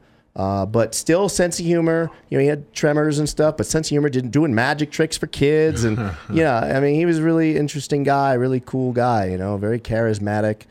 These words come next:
Speaker 1: and obviously, you know, one of the best to ever do it, if not the best to ever do it.
Speaker 2: Yeah, you know, some people just transcend the sport. Um, they transcend sports. You know, they're bigger than sports. Uh, they're,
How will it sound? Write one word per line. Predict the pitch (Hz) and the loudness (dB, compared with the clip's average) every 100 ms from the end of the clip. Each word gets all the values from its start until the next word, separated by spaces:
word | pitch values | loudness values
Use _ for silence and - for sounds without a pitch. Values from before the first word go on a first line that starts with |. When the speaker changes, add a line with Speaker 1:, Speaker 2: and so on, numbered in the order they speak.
| _ _ - | _ _ -10
Speaker 1:
and | 95 | -6
obviously, | 101 92 - 107 95 | -4 -6 -6 -6 -6
you | 92 95 | -4 -6
know, | 82 78 - _ | -6 -10 -16 _
one | 95 | -8
of | 92 | -6
the | 90 | -2
best | 107 104 | -2 -2
to | 107 | -2
ever | 98 | -2
do | 95 117 | 0 0
it, | 85 - | -2 -2
if | 101 - | -6 -4
not | 104 95 | -4 -4
the | 110 | -4
best | 117 85 - | -4 -4 -8
to | 82 | -8
ever | 82 | -8
do | 82 87 | -6 -6
it. | 101 _ _ | -8 _ _
Speaker 2:
Yeah, | 117 143 | -6 -2
you | 131 117 | -2 -2
know, | 120 113 | -4 -4
some | - 135 | -6 -6
people | 143 123 | -6 -6
just | 113 117 - | -6 -6 -6
transcend | - 120 110 107 120 107 | -4 -2 -2 -4 -6 -6
the | |
sport. | 98 - 131 127 - - | -8 -4 -2 -2 -6 -10
Um, | 110 107 | -10 -6
they | 110 | -6
transcend | 113 123 113 98 110 101 | -6 -4 -6 -6 -8 -8
sports. | - 110 87 - | -6 -6 -6 -10
You | 104 | -10
know, | 101 | -8
they're | 104 | -6
bigger | 95 120 113 | -4 -4 -4
than | 98 | -6
sports. | 90 101 90 82 - | -10 -8 -8 -8 -10
Uh, | 95 92 | -6 -6
they're, | 92 | -8